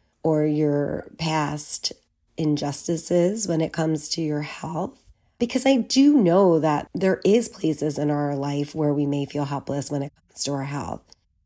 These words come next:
But trying to figure out if you're able to adopt a strategy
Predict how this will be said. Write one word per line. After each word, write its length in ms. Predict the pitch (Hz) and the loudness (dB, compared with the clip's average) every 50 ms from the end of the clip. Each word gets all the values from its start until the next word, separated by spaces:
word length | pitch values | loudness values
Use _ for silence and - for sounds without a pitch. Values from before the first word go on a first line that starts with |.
| _ _ _ _ | _ _ _ _
But 220 | - 202 - - | 2 2 2 2
trying 340 | - - 220 240 277 294 302 | -4 -2 0 2 4 4 4
to 140 | 294 - 226 | 4 2 -2
figure 340 | - - 196 175 175 170 165 | -2 -2 -2 -2 0 -2 -2
out 420 | 156 151 147 147 151 151 - - - - - - _ _ | 0 0 0 -2 -2 -2 -4 -6 -12 -20 -20 -20 _ _
if 180 | 185 175 - | -4 -2 0
you're 120 | 185 180 - - | 0 0 2 2
able 360 | 185 202 185 196 196 196 185 | 2 2 2 2 0 0 0
to 340 | - - - - 185 175 156 | 0 -2 0 0 0 -2 0
adopt 520 | - 156 147 - 151 143 151 151 - - - | -2 -2 -2 -2 -2 -2 -2 -4 -4 -12 -6
a 100 | - 160 | -6 -4
strategy 1080 | 147 - - 160 143 143 147 147 147 139 139 - 139 143 139 139 139 135 139 139 147 | -4 -2 -4 -2 -2 0 0 0 -2 -4 -4 -4 -4 -2 -2 0 -2 -2 -2 -4 -6